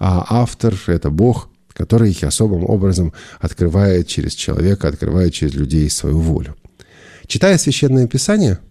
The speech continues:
мы видим, однако, нечто принципиально иное. Да, авторы иногда бывают секретарями, но авторы оказываются Божьими людьми,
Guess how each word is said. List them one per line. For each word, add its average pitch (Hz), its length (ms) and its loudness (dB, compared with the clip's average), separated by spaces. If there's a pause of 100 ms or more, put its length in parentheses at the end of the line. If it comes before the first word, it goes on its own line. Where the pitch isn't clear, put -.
(160)
мы 95 120 2
видим, 135 240 2
однако, 98 440 0
нечто 87 460 -2
принципиально 71 840 -4
иное. 67 300 -6 (400)
Да, 175 340 2
авторы 135 360 0
иногда 92 260 0
бывают 92 340 0
секретарями, - 640 -6 (480)
но 90 500 2
авторы 113 520 2 (240)
оказываются 98 640 0
Божьими 92 480 0
людьми, 101 440 2